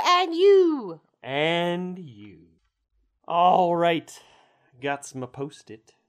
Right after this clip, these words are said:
Speaker 1: This is the best tea in the entire world. I could drink it all day.
Speaker 2: Your tea is not on my Post-it.
Speaker 1: So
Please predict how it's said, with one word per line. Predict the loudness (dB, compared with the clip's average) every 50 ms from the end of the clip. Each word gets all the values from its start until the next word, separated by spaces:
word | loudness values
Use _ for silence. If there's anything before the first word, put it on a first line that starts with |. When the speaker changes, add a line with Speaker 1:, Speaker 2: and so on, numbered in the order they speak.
| _ _ _ _ _ _ _ -10
Speaker 1:
This | -8 -6 -6
is | -6 -4 -4
the | -6 -4
best | 0 0 0 0 0 -2 -6
tea | -6 -6 -6
in | -4 -4
the | -6 -6
entire | -8 -8 -6 -4 -2 -2 0 -2 -4
world. | -4 -4 -4 -2 -2 -2 -4
I | -4 -6
could | -6 -8
drink | -10 -10 -8 -8
it | -6 -2
all | 0 2 2 2 0 -2
day. | -6 -10 -12 -12 -10 -10 -10 -12 -16 -20 -20 _ _ _ _ _ _ _ _ _ _ _ _ _ _ _ _ _ _ _ _ _ _ _ _ _ _ _ _ _ _ _ _ _ _ _
Speaker 2:
Your | -8 -8 -8 -8
tea | -8 -12 -14 -12 -8 -8 -8
is | -8 -8 -10 -10
not | -8 -8 -8 -6 -6
on | -8 -10 -10
my | -12 -14
Post-it. | -12 -10 -12 -12 -8 -6
Speaker 1:
So | -4 -2 0 0 0 0 -2 -2 -4